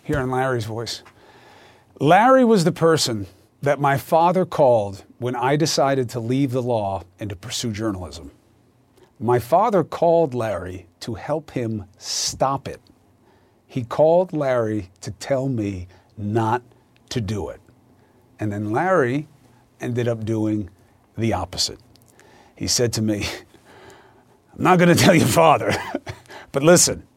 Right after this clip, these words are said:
you should do it. I think you have what they call it. You pop." He said, "It's gonna be very hard. People aren't gonna want you." And he was right. He told me it was gonna take time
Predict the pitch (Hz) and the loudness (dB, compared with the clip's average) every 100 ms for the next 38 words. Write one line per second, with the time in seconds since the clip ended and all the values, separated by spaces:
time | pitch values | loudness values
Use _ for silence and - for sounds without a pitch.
0 | - 107 - 113 151 185 190 - _ _ | -10 -8 -6 -2 2 4 4 -2 _ _
1 | - 120 165 160 143 135 120 165 156 135 | -6 -2 0 0 0 -2 0 0 0 0
2 | 131 139 139 147 139 - 165 - _ _ | 0 -2 2 2 2 2 -2 -2 _ _
3 | _ _ - 135 - 160 143 - - _ | _ _ -4 -2 2 4 4 2 -18 _
4 | _ _ _ _ _ _ _ - 123 156 | _ _ _ _ _ _ _ -10 0 2
5 | 147 - 147 143 123 165 190 151 160 156 | 2 2 2 2 4 4 4 4 4 4
6 | 156 147 _ _ - 127 127 127 175 180 | 2 -8 _ _ -8 -6 -2 2 2 2
7 | 190 175 156 156 - 147 147 _ _ _ | 0 0 0 0 -2 -6 -8 _ _ _
8 | _ _ _ - 131 135 120 113 107 _ | _ _ _ -6 -4 -2 -2 -2 -4 _
9 | _ _ _ _ _ - 120 156 147 151 | _ _ _ _ _ -12 -2 2 2 2
10 | 143 139 135 - 131 117 143 165 175 175 | 0 -2 -2 0 0 0 0 2 2 0